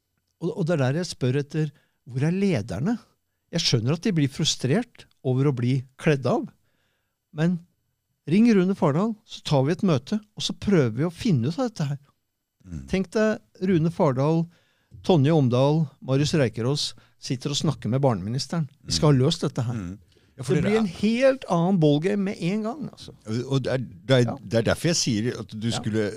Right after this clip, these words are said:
Speaker 2: folk som er i konflikt må møtes face to face.
Speaker 1: Jo, de må møtes. Altså, klart, noen går det ikke an å snakke med.
Speaker 2: Nei, men,
Speaker 1: Det må man
Speaker 2: men,
Speaker 1: erkjenne.
Speaker 2: ja, men
Speaker 1: Men,
Speaker 2: la oss
Speaker 1: men
Speaker 2: prøve, for det
Speaker 1: oppe-, oppegående folk, så,
Speaker 2: Mm.
Speaker 1: så kan man sette seg ned, og så snakker vi om problem.
Speaker 2: Mm.
Speaker 1: Ja, kanskje,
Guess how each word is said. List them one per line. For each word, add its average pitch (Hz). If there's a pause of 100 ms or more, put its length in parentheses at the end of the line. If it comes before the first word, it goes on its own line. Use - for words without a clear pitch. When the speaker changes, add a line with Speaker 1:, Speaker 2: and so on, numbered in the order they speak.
(500)
Speaker 2:
folk 101
som 113
er 85
i 92
konflikt 151
må 87
møtes 131
face 92
to -
face. 240
Speaker 1:
Jo, 190
de 170
må 185
møtes. 156
Altså, 160
klart, 151 (100)
noen 160 (340)
går 127
det 117
ikke 113
an 92
å 107
snakke -
med. 67 (200)
Speaker 2:
Nei, 127
men, 165
Speaker 1:
Det 160
må 160
man 147
Speaker 2:
men, -
Speaker 1:
erkjenne. 143
Speaker 2:
ja, 156
men 151
Speaker 1:
Men, 160
Speaker 2:
la 147
oss 143
Speaker 1:
men 151
Speaker 2:
prøve, 151
for -
det 165
Speaker 1:
oppe-, - (260)
oppegående 135
folk, 165
så, 143
Speaker 2:
Mm. 104
Speaker 1:
så -
kan 135
man 135
sette 135
seg 101
ned, 147 (340)
og 127
så -
snakker -
vi 104
om 104
problem. 131 (120)
Speaker 2:
Mm. 80 (180)
Speaker 1:
Ja, 190 (160)
kanskje, 143